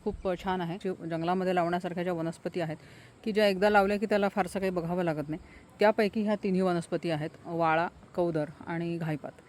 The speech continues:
प्रॉब्लेम फक्त असा येऊ शकतो की ह्या तिन्ही वनस्पती ज्या आहेत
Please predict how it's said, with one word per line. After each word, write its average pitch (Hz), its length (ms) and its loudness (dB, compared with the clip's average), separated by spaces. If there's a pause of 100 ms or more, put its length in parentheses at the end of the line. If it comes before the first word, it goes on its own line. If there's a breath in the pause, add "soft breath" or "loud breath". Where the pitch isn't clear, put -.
(1120 loud breath)
प्रॉब्लेम 208 340 0
फक्त 233 260 -4
असा 220 220 2
येऊ 214 180 2
शकतो 190 300 -6
की 202 140 -8
ह्या 226 180 0
तिन्ही 214 240 4
वनस्पती 220 500 0
ज्या 202 120 0
आहेत 175 160 -2